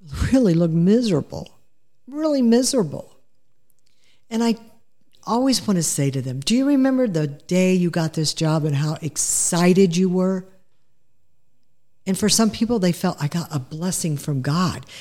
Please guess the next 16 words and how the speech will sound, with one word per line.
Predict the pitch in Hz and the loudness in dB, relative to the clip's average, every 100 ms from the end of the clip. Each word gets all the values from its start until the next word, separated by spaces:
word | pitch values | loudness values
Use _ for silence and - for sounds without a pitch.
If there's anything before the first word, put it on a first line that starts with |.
| - | -8
I | - 254 | 4 4
got | 247 254 | 6 2
this | 254 220 | 2 2
job. | 185 190 214 185 139 | 2 0 0 -2 -6
I've | 180 208 | -4 -4
been | 185 190 | -2 -4
blessed." | 170 185 202 208 - - - - - - - - - - - - | -2 -2 -2 -2 -4 -6 -14 -20 -20 -20 -20 -20 -20 -20 -20 -4
And | 170 | 2
then | 170 | 4
all | 165 175 | 6 4
of | |
a | 165 | 2
sudden, | - 185 165 | 2 2 4
they | 143 | 2
find | - 170 165 | 2 2 2
themselves | 151 151 - 180 165 156 | 2 0 2 2 2 0